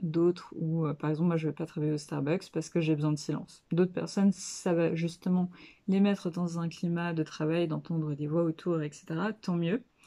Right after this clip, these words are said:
Donc voyez ce qui vous convient, mais, euh, soyez un peu stratégique par rapport à ça, et dans des périodes de gros rush, vous aurez pas f-, non plus le temps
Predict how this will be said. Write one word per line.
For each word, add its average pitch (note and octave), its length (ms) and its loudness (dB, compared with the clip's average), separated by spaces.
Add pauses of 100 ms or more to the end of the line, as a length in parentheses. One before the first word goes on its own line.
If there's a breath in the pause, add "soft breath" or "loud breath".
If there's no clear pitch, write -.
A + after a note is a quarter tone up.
(340 loud breath)
Donc F3+ 160 4
voyez F#3+ 220 4
ce - 100 -8
qui - 120 -8
vous E3 120 -6
convient, F#3 480 0 (640 loud breath)
mais, F#3+ 440 2
euh, E3+ 140 0
soyez F3 280 0
un F3 100 0
peu F#3 100 -4
stratégique F#3 560 -6
par F3+ 100 -6
rapport E3 240 -4
à D3 80 -4
ça, G3+ 380 -2
et E3+ 220 -2
dans D#3 180 -2
des D3 180 -2
périodes D#3+ 320 -2
de D#3 100 0
gros E3 260 -4
rush, F3+ 440 -2
vous D#3+ 180 -4
aurez D#3+ 180 -4
pas E3+ 160 -4
f-, - 200 -10
non F3 240 4
plus F#3 280 -4
le E3 140 0
temps F#3 380 -4